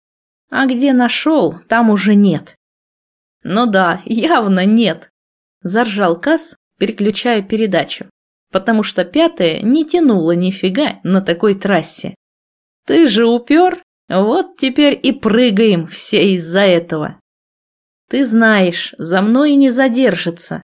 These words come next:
спокойно произнес бродяга,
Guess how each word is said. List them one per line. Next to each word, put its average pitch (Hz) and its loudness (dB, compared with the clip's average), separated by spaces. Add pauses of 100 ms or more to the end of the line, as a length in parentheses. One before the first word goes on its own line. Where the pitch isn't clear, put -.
(340)
спокойно 220 -2
произнес 170 -4
бродяга, 185 -2